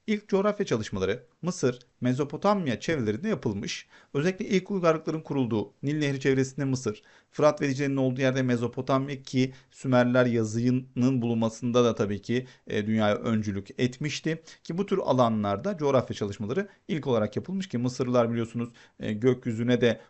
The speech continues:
önem veriyordu. Astronomi çalışmaları da oldukça önemliydi. Doğru bir ifade olmuş. İki, Karl Ritter ve Alexander von Humboldt bu dönemin en önemli coğrafyacılarıdır denmiş. Yanlış. Çünkü bunlar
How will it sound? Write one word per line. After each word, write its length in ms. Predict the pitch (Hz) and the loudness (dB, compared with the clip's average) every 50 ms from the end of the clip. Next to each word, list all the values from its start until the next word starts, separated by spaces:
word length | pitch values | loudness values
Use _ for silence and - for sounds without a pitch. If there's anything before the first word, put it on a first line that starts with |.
| _ _ | _ _
önem 320 | 113 110 110 110 110 104 | 0 2 2 2 2 0
veriyordu. 240 | 101 98 104 104 123 - | -2 -2 -2 -4 -2 -4
Astronomi 520 | - 117 - - - 123 113 113 120 131 | -4 -4 -6 -6 -8 -4 -4 -2 -2 -2
çalışmaları 560 | 127 135 117 113 - - 117 107 117 127 135 | -2 -2 -2 -2 -2 -2 0 2 2 2 4
da 60 | 123 117 | 2 0
oldukça 600 | - - 127 123 110 101 - - 180 196 190 - _ _ _ _ | 2 2 0 0 0 -4 -2 -2 -2 -2 -2 -6 _ _ _ _
önemliydi. 680 | - 180 170 143 117 107 101 95 92 87 90 - 214 - _ _ _ _ - | 0 4 6 6 6 4 4 -2 -4 -4 -4 -6 -8 -8 _ _ _ _ 2
Doğru 280 | 117 156 170 135 120 | 6 6 6 6 6
bir 60 | 110 120 | 2 0
ifade 520 | 131 131 - 117 104 104 170 196 208 - - _ _ _ | -2 0 2 2 2 2 2 -2 -2 -4 -10 _ _ _
olmuş. 480 | 143 123 104 92 101 131 - - - _ _ _ - - - _ _ | 8 8 8 6 -4 -8 -10 -10 -14 _ _ _ -20 -20 -20 _ _
İki, 380 | - 160 - - 214 220 220 - _ _ _ | -6 -6 2 2 2 2 2 -4 _ _ _
Karl 280 | - 196 190 185 175 | 0 2 2 4 4
Ritter 360 | 185 196 190 - 147 147 - _ _ _ _ _ 143 | 2 0 0 -2 -4 -4 -4 _ _ _ _ _ 0
ve 180 | 127 - - - | 0 0 2 0
Alexander 540 | 113 113 143 143 - - 208 202 185 190 | 0 0 0 -4 -4 -4 -4 -4 -4 -6
von 280 | 170 143 139 139 147 139 | -4 -2 0 0 0 -2
Humboldt 500 | 127 - 165 175 175 135 120 107 107 - _ _ _ _ _ | -4 -4 -2 -2 2 2 2 2 2 -2 _ _ _ _ _
bu 160 | 151 185 180 | -6 -2 0
dönemin 420 | 202 185 143 120 107 107 113 131 - _ _ _ _ - | 2 2 2 0 0 -2 -4 -6 -12 _ _ _ _ 0
en 240 | 180 190 190 196 | 0 2 0 0
önemli 560 | - - 123 117 110 104 107 131 160 185 208 - _ _ _ | -2 -2 0 0 0 0 0 -2 -4 -4 -6 -8 _ _ _
coğrafyacılarıdır 880 | 135 139 139 143 151 143 135 - 127 104 113 104 107 104 101 95 101 90 | 0 2 4 4 4 2 2 0 -4 -4 -2 -2 0 0 0 -2 -2 -2
denmiş. 420 | 101 98 95 110 165 202 190 - - | -2 -2 -2 -2 -4 -6 -8 -2 2
Yanlış. 460 | - 117 104 98 107 190 190 - - _ _ _ | 2 2 2 2 -2 -6 -6 -8 -10 _ _ _
Çünkü 280 | - 185 170 - 196 196 | -10 -8 -6 -4 -4 -4
bunlar 340 | 214 180 139 120 165 - | -2 0 0 0 -2 -2